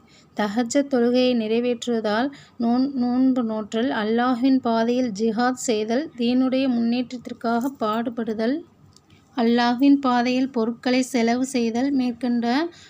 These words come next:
அமல்களை நிறைவேற்றியவர்களுக்கு அல்லாஹ் தஆலா சொர்க்கத்துல பறக்கும் குதிரையை அளிப்பான். மாஷா அல்லாஹ். மேலும் எவரொருவர் தொடர்ந்து தஹஜத் தொழுகையை நியமமாக தொழுது வருவாரோ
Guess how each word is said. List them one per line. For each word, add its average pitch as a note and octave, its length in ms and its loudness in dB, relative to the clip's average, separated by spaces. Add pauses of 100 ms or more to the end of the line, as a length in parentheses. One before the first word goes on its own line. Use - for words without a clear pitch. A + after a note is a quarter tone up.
அமல்களை C#4 520 2
நிறைவேற்றியவர்களுக்கு A#3+ 1200 -2 (100)
அல்லாஹ் B3 480 2
தஆலா A#3+ 300 0
சொர்க்கத்துல C4 760 -2
பறக்கும் B3+ 480 0
குதிரையை A#3+ 420 -2
அளிப்பான். G#3+ 460 -6
மாஷா A3 420 -8
அல்லாஹ். A3 380 -6 (320)
மேலும் A#3+ 380 2
எவரொருவர் A#3+ 720 0
தொடர்ந்து B3+ 540 -2
தஹஜத் A#3 540 -2
தொழுகையை B3+ 400 0
நியமமாக A#3+ 680 0
தொழுது B3+ 440 -2
வருவாரோ A3+ 560 -2